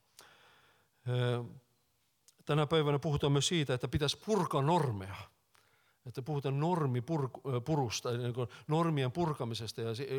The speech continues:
Ruotsissa esimerkiksi on e-, ihan si-, siitä, siitä on tehty varsinainen ideologia koulujärjestelmässä.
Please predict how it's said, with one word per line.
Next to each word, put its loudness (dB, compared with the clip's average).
Ruotsissa 0
esimerkiksi -2
on -2
e-, 0
ihan 2
si-, -4
siitä, -2
siitä -2
on -2
tehty -2
varsinainen -2
ideologia -2
koulujärjestelmässä. 0